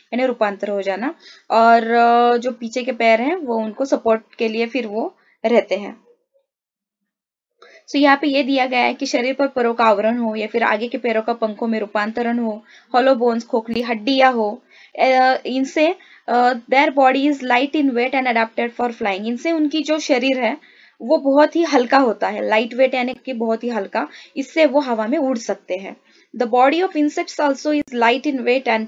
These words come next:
tapers at both ends, कीटकों का भी शरीर शुंडाकार और हल्का होता है।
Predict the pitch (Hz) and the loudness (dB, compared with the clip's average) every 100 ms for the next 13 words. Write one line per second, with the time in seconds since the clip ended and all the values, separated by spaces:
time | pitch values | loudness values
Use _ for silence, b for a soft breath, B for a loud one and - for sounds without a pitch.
0 | 240 247 247 277 277 - 214 214 208 202 | -2 -2 0 0 0 -4 -4 -4 -4 -2
1 | 185 196 - b b b - 233 277 294 | -4 -8 -16 b b b -10 -4 0 2
2 | 302 311 349 392 330 277 269 320 - _ | 4 4 4 2 2 2 0 -2 -6 _
3 | _ _ _ - - 254 254 254 262 277 | _ _ _ -10 -4 2 4 6 4 4
4 | 277 233 202 226 233 226 233 226 285 | 2 0 0 0 0 -2 -2 -4 -6